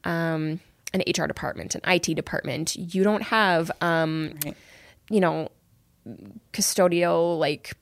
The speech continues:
Speaker 1: people that do construction. Like, you have to learn so many random tasks <laughs> and that you're like, "Oh, I never thought I'd be doing this in my life." Um, and I think some of my s-, like, full-time staff too are like,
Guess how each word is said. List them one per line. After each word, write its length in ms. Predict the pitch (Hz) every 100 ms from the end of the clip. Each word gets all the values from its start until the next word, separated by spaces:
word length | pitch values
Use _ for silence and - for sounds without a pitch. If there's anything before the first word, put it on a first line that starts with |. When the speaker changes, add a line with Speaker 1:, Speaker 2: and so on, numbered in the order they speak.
| -
Speaker 1:
people 200 | - 185
that 100 | 185
do 120 | 180
construction. 640 | 180 175 - 165 - - 160
Like, 200 | 185 -
you 360 | 175 190 208
have 340 | 262 214 202 -
to 140 | - 294
learn 400 | 226 170 185 208
so 440 | - - - 170
many 380 | 196 220 240 294 320
random 440 | 185 175 170 190
tasks 540 | 196 156 202 - - - _
<laughs> 60 |
and 260 | 277 269 220
that 300 | 196 180 - - - - -
you're 120 | -
like, 140 | 196 196
"Oh, 120 | 269
I 140 | 285
never 300 | 175 165 175
thought 200 | 214 226
I'd 80 | 254
be 100 | 269
doing 180 | 262 285
this 180 | 359 -
in 120 | 208
my 120 | 170
life." 480 | 139 143 175 302 - -
Um, 640 | - 190 185 185 185 180 185 - -
and 140 | - 202
I 80 | 196
think 200 | 208 196
some 160 | 196
of 120 | 196
my 140 | 180 180
s-, 240 | 185 - -
like, 200 | 170 - -
full-time 400 | - 175 208 175
staff 440 | 170 147 143 185
too 220 | - 175 165
are 120 | 147
like, 220 | 147 -